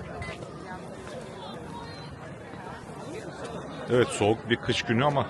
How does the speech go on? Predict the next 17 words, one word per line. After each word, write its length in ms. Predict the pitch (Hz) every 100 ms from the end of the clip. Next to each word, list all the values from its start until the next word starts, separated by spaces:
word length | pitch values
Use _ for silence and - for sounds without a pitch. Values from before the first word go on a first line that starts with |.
| - - 104
eee, 600 | 104 101 98 95 92 92 - 90 92
hava 380 | 107 101 101 - - - - - - - - - -
güneşli, 580 | 98 104 - - 113 143 107
güzel, 260 | 87 95 156 - - - - - - - - - - -
eee, 420 | 95 95 90 90
ve 80 | 110
kalabalık 600 | - 104 98 95 - - - -
burası. 320 | - - 123 131 - - - - - - - - -
Her 240 | - 107
zaman 260 | 92 92 92
olduğu 240 | 98 90
gibi 240 | 82 98 120 - - - - - - - - - - - - - - - - - 95
yine 200 | 90 98
kalabalık 500 | 101 98 90 101 95
bir, 100 | 101 - - - - 101
eee, 680 | 92 90 87 87 87 85 87 - - - - - 107
günde 400 | 104 90 85 107